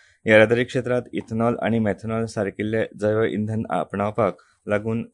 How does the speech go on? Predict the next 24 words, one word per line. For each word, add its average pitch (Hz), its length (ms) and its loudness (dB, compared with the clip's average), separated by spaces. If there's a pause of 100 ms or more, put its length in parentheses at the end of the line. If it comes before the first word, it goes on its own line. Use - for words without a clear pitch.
रसद 101 420 -4
खर्च 110 280 0
पांच 107 360 -4
ते 110 140 0 (100)
स 110 240 -2
टक्क्यांनी 107 440 -4
उणो 107 200 -6
करपाक 104 360 -4
मजत 104 380 -8 (380)
जाल्या, 104 380 -2 (300)
अशेंय 107 280 -2
तांणी 104 320 -4 (120)
ह्या 98 120 -2
वेळार 101 220 -2
सांगलें. 101 420 0 (1300)
कृत्रीम 127 380 0
बुद्धिमत्ता 120 580 0
म्हळ्यार 127 280 4
एआय 113 340 2
चालीक 113 420 0
लायिल्ल्या 110 440 -2
अणकार 104 400 -4
साधनांक 104 520 -6
लागून 110 320 -2